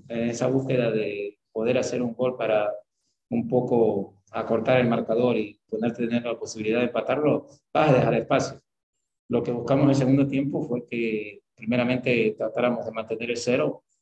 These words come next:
que no nos hicieran más goles y tratar de buscar, buscar empatarlo, pero no se pudo dar. Ellos estuvieron bastante bien en el segundo tiempo, ya controlaron mejor el partido con el marcador a su favor y bueno, vuelvo a repetir, el marcador termina siendo justo porque nosotros no hicimos un buen partido y obviamente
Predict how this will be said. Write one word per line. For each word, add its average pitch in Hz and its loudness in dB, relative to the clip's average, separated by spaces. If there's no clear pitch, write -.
que 113 0
no 117 2
nos 123 4
hicieran 120 2
más 113 0
goles 131 0
y 107 -4
tratar 113 -4
de 110 -2
buscar, 107 -2
buscar 123 0
empatarlo, 113 2
pero 110 -4
no 110 -6
se 113 -8
pudo 117 -4
dar. 139 0
Ellos 107 -6
estuvieron - -8
bastante 110 -6
bien 110 -4
en 107 -10
el 107 -10
segundo 107 -8
tiempo, - -8
ya 107 2
controlaron 113 0
mejor 113 0
el 110 -2
partido 113 0
con 110 -6
el 104 -6
marcador 104 -2
a 107 -2
su 104 -8
favor 113 0
y 123 2
bueno, 113 -4
vuelvo 117 2
a 117 4
repetir, 117 2
el - -4
marcador 110 0
termina 113 0
siendo 117 -2
justo - -6
porque 104 -8
nosotros 110 -10
no 110 -10
hicimos 120 -2
un 113 -8
buen 120 -4
partido 127 0
y 110 0
obviamente 104 -6